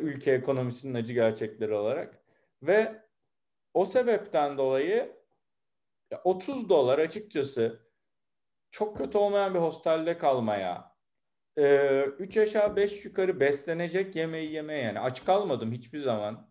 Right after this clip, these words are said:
Ya ben zaten yani hiçbir yerinde aç kalınacağına inanmıyorum. Çok ufak bir parayla da olsa yani en kötü makarna haşlayabilirsiniz çünkü. E, ve dünyanın her yerinde ucuz bir şey makarna. E, ve yani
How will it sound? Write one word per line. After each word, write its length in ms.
Ya 120
ben 160
zaten 260
yani 200
hiçbir 200
yerinde 220
aç 280
kalınacağına 720
inanmıyorum. 800
Çok 220
ufak 340
bir 80
parayla 460
da 40
olsa 220
yani 120
en 140
kötü 180
makarna 500
haşlayabilirsiniz 840
çünkü. 440
E, 80
ve 160
dünyanın 300
her 200
yerinde 280
ucuz 280
bir 60
şey 340
makarna. 760
E, 60
ve 380
yani 540